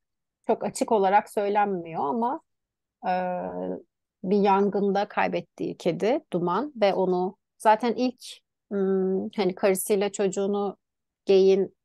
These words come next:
boynuzlarına teslim ediyor ya götürmesi için. E, orada hatırlıyor Duman'ı da oraya, e, gömmüş olduğunu. Dolayısıyla o ikisi aynı kedi. Evet. Yani Duman aslında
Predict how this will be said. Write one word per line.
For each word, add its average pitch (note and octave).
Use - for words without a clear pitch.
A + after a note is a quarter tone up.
boynuzlarına F#3
teslim F#3
ediyor G3+
ya F#3+
götürmesi E3
için. F3
E, E3+
orada G3+
hatırlıyor D#3
Duman'ı F3
da D#3+
oraya, E3
e, E3
gömmüş E3+
olduğunu. E3+
Dolayısıyla G3+
o A3+
ikisi A3+
aynı G3+
kedi. -
Evet. D#3+
Yani G#3
Duman A#3
aslında F#3